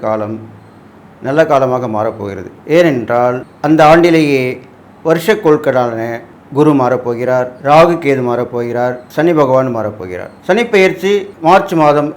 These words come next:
இருபத்தி ஒன்பது, இருபத்தி ஒன்பது மூன்று இரண்டாயிரத்தி இருபத்தைந்து. இது திருக்கணிதப்படி மாறக்கூடிய அமைப்பாக சொல்லப்பட்டிருக்கிறது. அதற்கடுத்த பிறகாக மே மாதம் பதினான்காம் தேதி, பதினான்கு ஐந்து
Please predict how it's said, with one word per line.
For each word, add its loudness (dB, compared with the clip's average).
இருபத்தி 0
ஒன்பது, -8
இருபத்தி 0
ஒன்பது 2
மூன்று -2
இரண்டாயிரத்தி -6
இருபத்தைந்து. -10
இது -4
திருக்கணிதப்படி -2
மாறக்கூடிய -8
அமைப்பாக -8
சொல்லப்பட்டிருக்கிறது. -6
அதற்கடுத்த 4
பிறகாக 0
மே 4
மாதம் 0
பதினான்காம் 4
தேதி, -4
பதினான்கு 2
ஐந்து -2